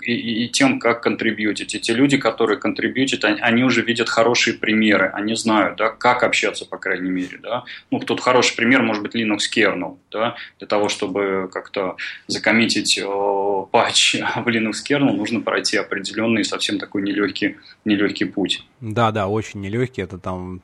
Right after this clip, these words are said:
Speaker 2: товарищи из Parallels, они, м, мно-, всегда рассказывают про то, как они свои криу, которые, да, checkpoint, там, restore in
Speaker 1: Мгм.
Speaker 2: user space, как они пропихивали патчи к Linux, что-то «Those mad Russians». <laughs>
Speaker 1: Да, да,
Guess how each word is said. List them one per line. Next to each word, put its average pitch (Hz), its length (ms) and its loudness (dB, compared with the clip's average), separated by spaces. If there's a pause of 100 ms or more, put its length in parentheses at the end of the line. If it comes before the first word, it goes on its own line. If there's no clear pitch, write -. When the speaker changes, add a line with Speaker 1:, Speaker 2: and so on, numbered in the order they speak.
Speaker 2:
товарищи 101 480 -2
из - 240 -10 (120)
Parallels, 113 520 0
они, 98 300 -4
м, 92 460 -8 (100)
мно-, 131 280 2
всегда 127 340 2
рассказывают 127 520 4
про 113 120 2
то, 127 120 2
как 104 180 -4
они 110 160 -2
свои 101 320 -2
криу, 131 420 0
которые, 92 400 -4
да, 95 160 -4
checkpoint, 95 480 -8
там, 90 180 -8
restore 92 300 -4
in 92 40 -6
Speaker 1:
Мгм. 135 260 2
Speaker 2:
user - 40 0 (140)
space, 120 320 0 (520)
как 117 200 -4
они 101 320 -6
пропихивали 101 640 -4
патчи 107 380 -2
к - 100 -12
Linux, 117 380 -6
что-то 98 260 -8
«Those 127 400 4
mad 127 240 4
Russians». 120 640 2
<laughs> 139 680 2
Speaker 1:
Да, 156 320 4
да, 135 120 6